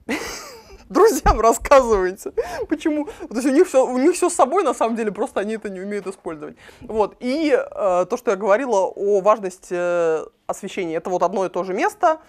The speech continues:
но снято в разные, в разное время дня. Это у-, это утром, это в день, когда солнце прямо в камеру, и там вечер, когда солнце отсюда. Если мы задаёмся целью снять какое-то определённое здание, то вот можно использовать ту волшебную программу и получить,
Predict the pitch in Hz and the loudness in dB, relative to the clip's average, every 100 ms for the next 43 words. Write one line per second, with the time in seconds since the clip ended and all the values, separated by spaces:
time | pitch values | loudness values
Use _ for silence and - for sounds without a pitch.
0 | _ _ _ - 196 226 240 - 190 180 | _ _ _ -8 -4 -2 -2 2 2 2
1 | 165 180 196 214 185 175 160 151 - _ | 0 0 0 0 -4 -4 -4 -8 -12 _
2 | - 190 208 196 185 185 156 143 127 156 | -6 0 2 2 -2 -2 -4 -10 -12 -16
3 | _ - 165 190 190 - 196 180 320 440 | _ -14 -6 -6 -4 -6 -6 -2 -2 0
4 | 339 294 277 269 _ - 165 165 151 - | 0 -2 -6 -12 _ -12 -6 -4 -4 -10
5 | _ _ - 165 160 196 165 170 170 - | _ _ -20 -12 -4 -4 -2 -6 -6 -6
6 | 180 160 151 143 139 - 294 370 349 339 | -8 -8 -14 -14 -12 -2 0 0 -2 -6
7 | _ _ _ _ _ _ _ _ _ 185 | _ _ _ _ _ _ _ _ _ -12
8 | 220 214 175 160 - _ _ _ - 156 | -10 -6 -6 -6 -12 _ _ _ -12 -10
9 | 160 220 - - - 160 165 165 180 190 | -8 -8 -8 -14 -12 -4 -4 -4 -8 -4
10 | 170 170 - - - - 247 254 226 233 | -2 -2 -6 -20 -8 0 2 2 2 4
11 | 226 240 233 - 254 208 - 208 175 208 | 4 4 0 0 2 2 0 -8 0 0
12 | 190 190 190 220 214 185 190 196 349 466 | 2 0 0 4 4 4 0 2 4 4
13 | 285 180 175 208 226 180 - 202 170 165 | 0 -2 -2 -2 -2 -2 0 0 0 -8
14 | - 196 180 - 180 165 185 196 285 403 | -6 -4 -4 -6 -8 -6 -6 -2 0 0
15 | 403 247 165 - 190 247 233 175 175 165 | 0 -4 -6 -12 -12 -8 -8 -10 -16 -16
16 | - 214 - | -14 -14 -18